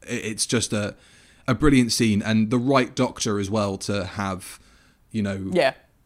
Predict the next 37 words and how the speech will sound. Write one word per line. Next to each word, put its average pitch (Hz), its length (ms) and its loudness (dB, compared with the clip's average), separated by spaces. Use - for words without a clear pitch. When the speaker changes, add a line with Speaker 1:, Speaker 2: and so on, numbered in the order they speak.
Speaker 1:
um, 95 360 -6
'cause 120 200 -2
it's - 420 -2
action 117 340 -4
oriented, 110 520 -2
and 85 100 -8
it's, - 420 -6
you 107 80 0
know, 85 200 -6
it's - 200 -10
very, 98 640 -4
it's 90 160 -8
very 98 220 -4
of, 95 180 -10
of - 140 -6
Speaker 2:
Yeah. - 320 0
Speaker 1:
Pertwee's 98 380 -4
time 92 300 -6
to - 80 -8
have 101 140 -8
a 92 40 -6
sequence 92 420 -8
like - 120 -10
that. 80 240 -8
Um, 110 580 2
I, 165 500 2
I, 160 280 -10
something 175 280 4
else 147 280 4
that - 140 0
I 110 100 2
think 104 360 -6
that - 200 -8
Terrance 98 440 -4
loved, 95 420 -6
um, 104 400 2
because 104 420 -2